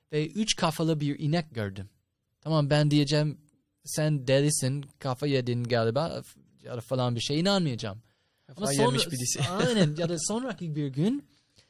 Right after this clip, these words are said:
Speaker 1: ikinci kişi gelip aynı şey, aa, diyorsa o zaman ben düşünüp diyeceğim ki, "Orada
Speaker 2: Yok
Speaker 1: neler,
Speaker 2: artık.
Speaker 1: neler oluyor?
Speaker 2: <laughs>
Speaker 1: Yok artık işte." Hani ama üçüncü kişi ya da dördüncü, ondan sonra yüzlerce kişi bana gelip, "Evet Trey, biz de gördük." O zaman ben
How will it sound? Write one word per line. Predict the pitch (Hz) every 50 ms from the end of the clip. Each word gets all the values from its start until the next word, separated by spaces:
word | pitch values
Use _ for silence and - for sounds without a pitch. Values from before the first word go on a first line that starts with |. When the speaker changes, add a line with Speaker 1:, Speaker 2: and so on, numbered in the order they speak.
| _ _ _ _ _ _ _ _
Speaker 1:
ikinci | 180 151 - - 220 247 269 277 220
kişi | - - 175 160 - 185 151
gelip | 165 156 147 160 185 - -
aynı | 151 151 175 202 208 208 180
şey, | - - 180 170 165 165 - - _ _ _ _
aa, | 156 151 143 135 131 127 127 120
diyorsa | - 147 160 202 285 302 - - - 170 196 233 226 -
o | - 165 170
zaman | 185 214 214 214 214 208 208 - - _ _ _ _ _ _ _ _ _ _ _
ben | - 160 190 196
düşünüp | 185 - - - 180 185 196 190 - _ _ _ -
diyeceğim | 165 165 156 156 - 185 202 214
ki, | - - 175 175 - - - - _ _ _ _ _ _ _ - _
"Orada | 139 139 175 196 190 - -
Speaker 2:
Yok | 131 127 - 403
Speaker 1:
neler, | 403 120 113
Speaker 2:
artık. | 113 - - 131 156
Speaker 1:
neler | 165 190 240 302 349 403 - 190
oluyor? | 170 170 170 165 165 160 151
Speaker 2:
<laughs> | 160 202 220
Speaker 1:
Yok | 214 - - - -
artık | 196 170 156 - - 185 151 - -
işte." | 269 220 - - 180 156 - - - - 285 294 - - -
Hani | - 190 226 240 220
ama | - 180 196 220 220 190 185 165 - - - - _ _ - - - -
üçüncü | 180 160 151 - 214 214 214 214 208 208
kişi | - - 220 202 - - 226
ya | 220 196 185 170 165
da | 170 160
dördüncü, | 165 170 165 170 190 196 202 -
ondan | - 175 190 214 226 226 220 214 202 190 - -
sonra | 190 190 185
yüzlerce | 165 147 139 156 170 175 160 151 160 170 185 214 220 220 226 190 196 202
kişi | - - 185 170 - - 180 151
bana | 160 156 160 170 170
gelip, | 156 175 180 175 165
"Evet | 170 202 196 196 196 -
Trey, | - - 202 185 165 147
biz | 185 202 -
de | - 277 254
gördük." | 170 147 131 123 131 151 160 -
O | 165 165
zaman | 180 202 208 214 233 240 208 - -
ben | 170 202 240 269 262